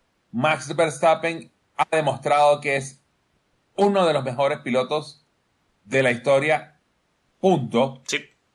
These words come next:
Speaker 1: Y Checo es el manco más grande de la historia.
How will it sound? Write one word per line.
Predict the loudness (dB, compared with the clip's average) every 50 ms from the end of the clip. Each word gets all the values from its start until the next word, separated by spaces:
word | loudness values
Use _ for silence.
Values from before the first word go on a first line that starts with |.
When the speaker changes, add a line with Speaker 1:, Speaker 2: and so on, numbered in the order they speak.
| _ _ _ _ _ _ _ _ _ _ _ _ _ _ _ -6
Speaker 1:
Y | -6 -6 -6
Checo | -6 -6 -6 -4 -6 -8 -6
es | -6
el | -4 -2
manco | -2 -2 -2 -2 -4 -6 -6 -4
más | -4 -4 -6
grande | -6 -8 -8 -6 -6 -6
de | -6 -6
la | -6
historia. | -10 -10 -10 -12 -10 -12 -12